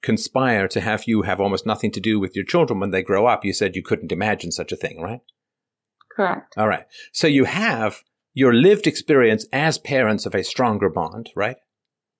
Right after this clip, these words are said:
Speaker 2: Yes.
Speaker 1: But you have no comprehension, I think, of how little of a bond you had with your father. And this is why what's happening is deeply shocking, right?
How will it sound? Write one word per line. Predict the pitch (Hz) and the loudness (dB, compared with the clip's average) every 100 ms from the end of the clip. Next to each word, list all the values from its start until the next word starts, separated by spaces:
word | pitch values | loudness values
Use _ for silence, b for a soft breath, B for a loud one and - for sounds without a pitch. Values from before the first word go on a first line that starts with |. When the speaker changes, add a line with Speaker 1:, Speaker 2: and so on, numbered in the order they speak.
| _ _ _ _ _ _ _ - | _ _ _ _ _ _ _ -4
Speaker 2:
Yes. | 202 - - - - _ _ - | -2 -2 -12 -20 -20 _ _ -16
Speaker 1:
But | 110 123 120 - - _ _ _ _ _ _ | 0 2 2 -2 -10 _ _ _ _ _ _
you | 117 127 | 0 2
have | 123 117 - 117 _ _ _ _ _ _ _ _ _ _ _ _ _ _ - | 2 0 -4 -16 _ _ _ _ _ _ _ _ _ _ _ _ _ _ -4
no | 123 135 135 135 | 2 4 6 4
comprehension, | - - 131 117 - 151 139 110 | 0 -2 -2 0 -2 -2 -2 0
I | 101 | -2
think, | - 110 107 | 0 -2 -2
of | 98 | -2
how | 110 107 101 95 _ _ _ _ _ _ - | -2 0 0 -2 _ _ _ _ _ _ -4
little | 123 139 120 | 0 2 2
of | 98 | 2
a | |
bond | 90 101 95 - | 0 0 0 -2
you | 101 | -4
had | 90 95 - | -2 -4 -6
with | 90 | -8
your | 98 - | -8 -2
father. | 175 139 90 85 b b - | 0 0 -2 -6 b b -8
And | 107 | -6
this | 107 | -4
is | 113 - | -4 -2
why | 95 92 | -2 0
what's | 90 - | -2 -4
happening | - 147 - 85 82 87 - | -6 -4 -4 -6 -8 -14 -6
is | 98 | -6
deeply | 87 101 - | -2 -4 -4
shocking, | 87 92 85 - - | -6 -6 -6 -10 -16
right? | 87 110 | -18 -18